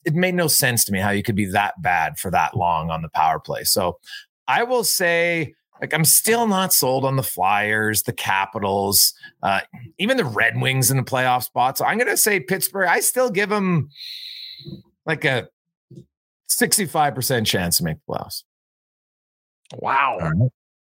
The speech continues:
Speaker 2: Sixty-five is a lot. You realize that they missed last year, right?
Speaker 1: Yeah.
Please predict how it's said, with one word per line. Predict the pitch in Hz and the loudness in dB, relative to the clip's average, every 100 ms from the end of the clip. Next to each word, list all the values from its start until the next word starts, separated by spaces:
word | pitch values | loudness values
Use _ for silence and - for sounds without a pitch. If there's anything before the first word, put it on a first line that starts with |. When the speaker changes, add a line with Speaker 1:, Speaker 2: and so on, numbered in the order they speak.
| - | -6
Speaker 2:
Sixty-five | - - - 196 - - 156 139 147 170 | 2 4 4 4 2 2 -2 0 -2 -2
is | 113 | -2
a | 95 | -2
lot. | 92 101 143 - - - _ _ _ _ _ - 110 - _ _ _ _ 165 | 0 2 2 0 -6 -20 _ _ _ _ _ -4 -4 -4 _ _ _ _ -2
You | 175 | 0
realize | 190 247 226 190 156 | 2 2 2 0 -2
that | 156 | 0
they | 160 | 0
missed | 131 135 147 - | 0 0 0 0
last | 117 127 123 - | -2 0 -2 -4
year, | 143 113 64 | -2 0 0
right? | 71 65 - _ _ _ _ _ | 0 -2 -6 _ _ _ _ _
Speaker 1:
Yeah. | 240 214 | 0 0